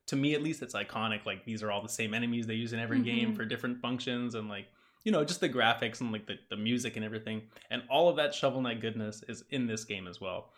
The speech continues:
Speaker 1: But Shovel Knight, of course, is, like, a two D platformer, and this game is a, like, top-down puzzle game, but it's also a roguelite, and it's also, you know, I would say it's got a decent amount of, it's sort of like an action puzzler in a way, like, you're moving your character around the screen and whatnot.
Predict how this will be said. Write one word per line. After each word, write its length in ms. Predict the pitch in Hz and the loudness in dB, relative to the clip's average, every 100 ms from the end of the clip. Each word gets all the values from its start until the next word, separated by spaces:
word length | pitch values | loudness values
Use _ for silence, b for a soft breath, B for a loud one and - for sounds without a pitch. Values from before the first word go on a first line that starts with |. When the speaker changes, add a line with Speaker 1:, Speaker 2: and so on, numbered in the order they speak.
| B B B | B B B
Speaker 1:
But 140 | 127 110 | 0 6
Shovel 220 | 170 147 | 6 6
Knight, 160 | 143 131 | 4 4
of 100 | 110 | 0
course, 260 | 123 113 | -2 -2
is, 80 | 110 | -4
like, 200 | 101 - | -6 -8
a 40 | |
two 200 | 101 - | -10 -8
D 140 | 104 98 | -8 -2
platformer, 500 | 120 110 110 110 110 107 B B B | 0 0 0 -4 -4 -6 B B B
and 120 | 120 | 0
this 140 | 147 143 | 2 2
game 300 | 143 135 127 | 2 4 2
is 200 | 120 127 | 0 -4
a, 300 | 117 117 113 | -4 -6 -6
like, 180 | 104 - | -8 -4
top-down 640 | - 139 - 139 131 127 - B B | 0 0 2 -2 -2 -4 -8 B B
puzzle 300 | - 131 151 | 0 0 2
game, 460 | 170 185 208 220 220 B B B | 0 -2 2 2 0 B B B
but 100 | 156 | 0
it's 100 | 156 | 4
also 300 | 196 208 156 | 4 4 4
a 40 | |
roguelite, 480 | 131 139 135 117 107 - - | 4 2 2 2 0 -2 -10
and 180 | 127 120 | -4 -2
it's 140 | 117 | 0
also, 460 | 127 127 131 120 113 | 2 2 2 0 0
you 100 | 123 | -2
know, 140 | 117 107 | -2 2
I 120 | 151 | 6
would 120 | 214 | 8
say 140 | 214 160 | 6 2
it's 100 | 139 | 2
got 120 | 123 | 2
a 60 | 107 | 2
decent 300 | 117 113 117 | -2 -4 -2
amount 220 | 107 104 | -2 -4
of, 100 | 107 | -6
it's 100 | - | 2
sort 120 | 240 | 4
of 60 | 175 | 6
like 140 | 131 | 4
an 80 | 117 | 2
action 420 | 107 113 - 113 | -2 -4 -4 -4
puzzler 400 | 113 113 117 110 | -2 -2 0 0
in 80 | 107 | 0
a 60 | 104 | -2
way, 160 | 104 | -2
like, 160 | 104 107 | -2 -2
you're 100 | 117 | 0
moving 260 | 120 120 | 0 0
your 120 | 113 101 | -4 -8
character 400 | - 107 - 98 | -4 -4 -4 -6
around 220 | 98 98 | -6 -6
the 60 | |
screen 280 | 98 - 98 | -10 -12 -12
and 100 | 92 | -10
whatnot. 340 | 90 95 95 | -10 -6 -6